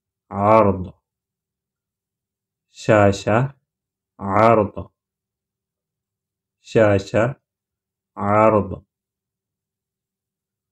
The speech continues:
Scanner. ماسح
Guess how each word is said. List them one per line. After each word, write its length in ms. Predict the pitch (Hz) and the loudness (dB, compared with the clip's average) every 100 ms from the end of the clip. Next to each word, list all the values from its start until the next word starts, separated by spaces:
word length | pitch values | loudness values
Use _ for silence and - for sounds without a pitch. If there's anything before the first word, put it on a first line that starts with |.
| _ _ _ _ _ _ _ _ _ _ _ _ _ _ _ _ _ _ _ _ _ _ _ _ _ _ _ | _ _ _ _ _ _ _ _ _ _ _ _ _ _ _ _ _ _ _ _ _ _ _ _ _ _ _
Scanner. 760 | - _ 117 110 98 90 87 - _ _ _ _ _ _ _ _ _ _ _ _ _ _ _ _ _ _ - | -20 _ -2 0 0 -2 -6 -12 _ _ _ _ _ _ _ _ _ _ _ _ _ _ _ _ _ _ -6
ماسح 920 | 101 104 101 98 - 110 120 - | 0 2 2 0 -4 -4 -6 -10